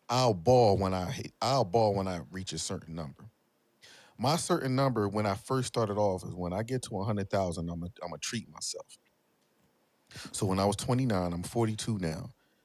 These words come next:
I began to, um, I began to, uh, you know, fix my credit. I fixed my credit. Um, it, it took a couple years to fix my credit because I, at the time, I didn't know what I was doing, and,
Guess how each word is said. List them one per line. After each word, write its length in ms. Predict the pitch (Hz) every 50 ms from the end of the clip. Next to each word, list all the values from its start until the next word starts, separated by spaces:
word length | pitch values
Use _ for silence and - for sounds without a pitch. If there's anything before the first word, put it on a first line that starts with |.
| _ _ _ -
I 100 | 107 113
began 460 | 117 120 107 101 101 95 90 90 87
to, 280 | - - - 95 85 - -
um, 540 | 90 90 85 80 80 80 87 - 123 - - - _ _ _ _ - - -
I 80 | 95
began 340 | 98 120 113 107 104 98 92
to, 240 | - - - - -
uh, 240 | 90 87 80 73 - - _ _ _ _ _ _ -
you 80 | 92
know, 100 | 90 87
fix 300 | 80 - - 110 104 -
my 100 | 95 82
credit. 360 | 80 - - - 85 - - - _ _ _ _ -
I 40 | -
fixed 280 | - - - 147 -
my 120 | 127 110 107
credit. 320 | - - - - - - _ _ _ _ _ _ _ _ _ _ _ _ _ _ _ -
Um, 420 | - 87 80 65 62 - - - - - _ _ -
it, 140 | - 95 - -
it 140 | 101 98
took 180 | - - - 117
a 60 | 104
couple 280 | - - 117 101 98 90
years 360 | 87 92 98 95 92 90 87
to 100 | - 85
fix 240 | - - 90 80 -
my 120 | 85 80
credit 260 | 78 - - 82 82
because 360 | 76 90 - - 90 82 80 82 - -
I, 100 | 90 85 - -
at 140 | 87 85 -
the 60 | -
time, 360 | - - - 120 117 117 104
I 80 | 90 85 76
didn't 260 | 85 - - 82 82
know 120 | 82 85 82
what 160 | 80 82 82
I 80 | 80
was 140 | 78 - - -
doing, 300 | - 87 90 87 87 87
and, 160 | 82 80 78